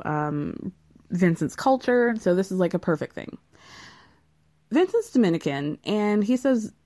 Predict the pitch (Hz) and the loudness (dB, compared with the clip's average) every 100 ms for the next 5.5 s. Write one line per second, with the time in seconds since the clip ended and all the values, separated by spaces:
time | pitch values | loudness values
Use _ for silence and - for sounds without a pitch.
0 | _ - 190 180 - 196 262 269 240 214 | _ -4 0 0 2 2 2 4 2 2
1 | - - 202 170 165 - 208 208 202 196 | -4 -4 0 2 0 2 2 2 0 0
2 | 196 190 185 185 180 78 - _ - - | 0 2 0 0 -2 -4 -10 _ -12 -2
3 | 202 202 196 190 185 175 180 180 165 165 | -2 0 0 2 2 2 0 0 2 2
4 | 175 175 160 147 147 151 151 160 - 170 | 2 0 0 -2 -2 0 0 0 -4 -2
5 | 160 160 160 160 160 | 0 0 -2 -2 -4